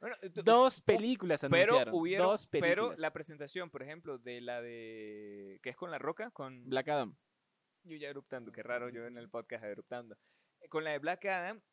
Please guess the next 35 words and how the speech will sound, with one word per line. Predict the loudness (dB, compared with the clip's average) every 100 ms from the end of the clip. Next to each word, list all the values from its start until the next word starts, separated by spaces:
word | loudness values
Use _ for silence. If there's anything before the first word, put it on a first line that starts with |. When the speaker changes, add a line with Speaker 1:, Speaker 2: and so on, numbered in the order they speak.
| -10
Speaker 1:
apa-, | -6 -6
fue, | -4 -4 -4
fue | -4 -4
brutal. | -4 -2 -2 -4
O | -8
sea, | -6 -6
la | -6
interpretación | -10 -12 -14 -14 -14
de | -10
La | -10
Roca | -6 -6 -6
mientras | -18 -20 -20 -12
va | -8
bajando | -8 -8 -10 -10
así | -14 -14
como | -14 -16 -16
siendo | -16 -18 -18
un | -14
superpoder, | -12 -10 -12 -12 _ _ -6 -4 -4 -6
como | -12
si | -12
fuera | -4 -2 -2
Dios, | -2 4 4 4
Speaker 2:
Con | 0 0
los | 0
Speaker 1:
justamente. | -2 -2
Speaker 2:
rayos | 0 0 -2 -6
y | -10
toda | -8
la | -6
Speaker 1:
Exacto, | 0 0
Speaker 2:
vaina, | 0 -4 -10
sí, |
sí, |
Speaker 1:
eso | -8